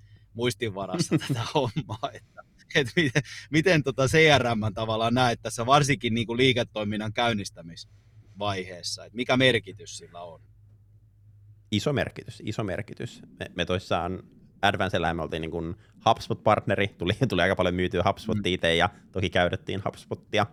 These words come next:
Speaker 2: niin kyllä se oli, tota, meille, meillekin HubSpot otettiin käyttöön,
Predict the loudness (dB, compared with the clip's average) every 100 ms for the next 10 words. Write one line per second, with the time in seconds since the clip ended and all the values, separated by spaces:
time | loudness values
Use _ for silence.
0 | -8 -20 -6 -2 -2 0 0 2 2 2
1 | 0 -4 -4 0 2 2 2 0 -2 -2
2 | -2 -2 -2 -4 -10 -8 -8 -8 -4 -2
3 | -2 -6 -6